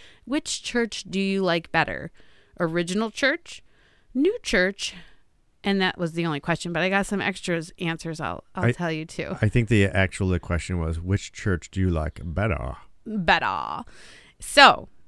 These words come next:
Speaker 1: surprisingly, new church got six votes. I
Speaker 2: Okay.
Speaker 1: liked new church. I thought he was very evil. What'd you think of new church?
Speaker 2: I like new church better.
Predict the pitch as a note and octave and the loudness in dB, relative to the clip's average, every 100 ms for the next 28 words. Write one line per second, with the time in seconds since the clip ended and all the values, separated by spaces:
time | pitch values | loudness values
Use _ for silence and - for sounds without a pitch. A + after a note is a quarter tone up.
0 | - - _ - - A#3 D4 G4+ G#4 A3+ | -20 -20 _ -10 -8 -2 0 0 0 -2
1 | E3+ C#3 D3 A3+ - G#3+ F4 - A#3+ C4+ | -2 -2 -4 -8 -2 2 4 2 -2 -4
2 | - F3+ F#3 - - - G3 - G3+ F4+ | -6 -4 -4 -6 -10 -8 -6 0 2 4
3 | F#4+ - - - - _ _ _ - F#2+ | 2 -6 -14 -18 -20 _ _ _ -4 0
4 | G#3+ F#2+ C3 G#3 F#3+ - F#3+ - G3 G#3 | 2 2 2 0 -2 -2 -2 -2 -6 -2
5 | A3 G#3 F#3 F#3 F#3 F#3+ F#3+ - F#3 F3+ | 0 0 -2 -2 0 0 0 -2 -4 0
6 | G#3+ C#4+ A#3+ A3+ A#3+ A3 F#3 F3 - F3 | 0 0 0 0 -2 0 0 -2 -4 -2
7 | G#2+ A#2 G#2 F2+ F2 F#2 - E2+ - D2+ | 4 6 4 4 4 4 2 -2 -2 -6
8 | D2+ E2 C#2 | -2 -2 -4